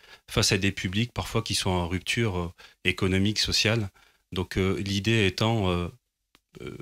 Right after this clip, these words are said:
le temps d'un, d'un parcours, en fait, de les faire rêver, euh, mais aussi de concrétiser avec eux leurs projets, euh, en sécurisant leur parcours.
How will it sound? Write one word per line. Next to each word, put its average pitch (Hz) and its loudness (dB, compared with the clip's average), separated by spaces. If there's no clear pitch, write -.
le 95 -6
temps 104 0
d'un, 92 0
d'un 90 2
parcours, 95 -2
en 95 2
fait, - -4
de 113 4
les 123 4
faire 117 2
rêver, 113 4
euh, 98 4
mais 101 4
aussi 107 4
de 98 -2
concrétiser 107 -2
avec 98 0
eux 101 2
leurs 90 -2
projets, 98 0
euh, 95 4
en 110 2
sécurisant 110 2
leur 104 0
parcours. - 0